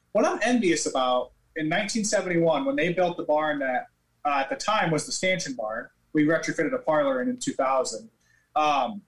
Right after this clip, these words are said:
but nineteen seventy-one, when they built that barn, it, it wasn't a contractor, it wasn't, uh, an engineer or some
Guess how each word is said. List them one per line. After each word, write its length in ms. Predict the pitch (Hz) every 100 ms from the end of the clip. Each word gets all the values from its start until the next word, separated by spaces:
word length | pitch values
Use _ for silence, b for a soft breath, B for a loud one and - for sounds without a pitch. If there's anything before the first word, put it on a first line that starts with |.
| _ _ -
but 140 | 175
nineteen 340 | 196 330 381
seventy-one, 580 | 311 269 240 233 214 160
when 100 | 151
they 100 | 175
built 200 | 196 214
that 140 | 202 175
barn, 260 | 196 160 190
it, 160 | 226 -
it 120 | 190 196
wasn't 260 | 285 320
a 40 | -
contractor, 680 | 185 165 170 180 185 - 208 175
it 80 | 156
wasn't, 340 | 175 185 185 -
uh, 180 | 151 135
an 100 | 143
engineer 520 | 160 170 156 156 175
or 40 | 165 - -
some 280 | - 156